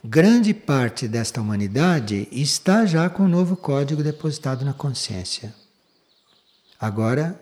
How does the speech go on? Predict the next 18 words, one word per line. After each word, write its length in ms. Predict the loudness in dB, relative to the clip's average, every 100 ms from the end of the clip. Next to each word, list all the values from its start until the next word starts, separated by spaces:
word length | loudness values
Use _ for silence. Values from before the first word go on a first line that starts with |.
| _ -6
em 140 | -6
cada 360 | -4 -2 0 2
um, 360 | 4 4 4 0 -12 _ _
ele 220 | -2 0
está 600 | 0 0 -2 -2 -2 -6 _ _ _ _ -16
desperto 920 | -10 -6 -6 -4 -4 -4 -6 -8 -6 -2
em 160 | -2
um 100 | 0
grau. 260 | -2 -4 -8 _ _ _ _ _ _ _ _ _ _ _ _ _ -4
Em 180 | 2 4
alguns, 600 | 4 4 6 6 2 -6 -14 -6
está 280 | -4 -2 0
simplesmente 720 | 0 0 0 2 2 2 2
ali 160 | 0 2
depositado, 920 | 0 0 0 0 -2 -4 -6 -8 -14 _ _ -10
aguardando 880 | -2 0 0 0 2 4 6 4 0 -10 -12 -2
uma 200 | 2 2
oportunidade 1080 | 2 2 4 2 2 2 2 2 0 -2